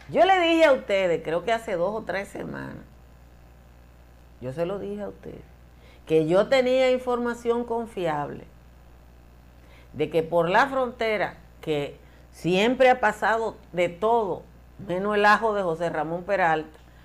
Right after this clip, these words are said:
Por cierto, hace dos meses y pico que no <laughs> encuentra un cargamento de ajo. ¿Ustedes no se han dado cuenta de eso? <laughs> Que, que hace dos meses y pico que no pasa, que no decomisan un,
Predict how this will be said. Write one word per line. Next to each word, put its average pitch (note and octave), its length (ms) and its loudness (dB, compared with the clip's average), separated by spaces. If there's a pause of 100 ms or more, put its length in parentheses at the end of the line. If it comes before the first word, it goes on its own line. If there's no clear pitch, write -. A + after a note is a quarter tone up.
(140)
Por D3+ 180 -2
cierto, A3+ 560 -2 (480)
hace D3 280 -2
dos F#3 200 -4
meses G3+ 300 -8
y - 60 -12
pico F#3+ 440 -8
que D#3+ 200 -6
no D#3 180 -6
<laughs> - 20 -8
encuentra D#3+ 480 -4
un D#3+ 140 -4
cargamento C#3 720 -6
de C#3 140 -4
ajo. F3 180 -4
¿Ustedes A#3 240 -2
no C4+ 120 -4
se C#4 120 0
han B3+ 100 0
dado B3 180 -4
cuenta A#3+ 380 -2
de D3+ 100 -6
eso? - 160 -16
<laughs> - 420 -20
Que, - 380 -12 (340)
que D#3+ 160 4
hace E3 420 -6
dos D#3+ 260 -2
meses E3+ 260 -4
y E3 140 -6
pico - 480 -12 (640)
que D#3 140 -4
no E3+ 160 -4
pasa, - 380 -2 (340)
que D#3 160 -4
no G3 380 -2 (300)
decomisan F3 840 2
un, F3 240 -2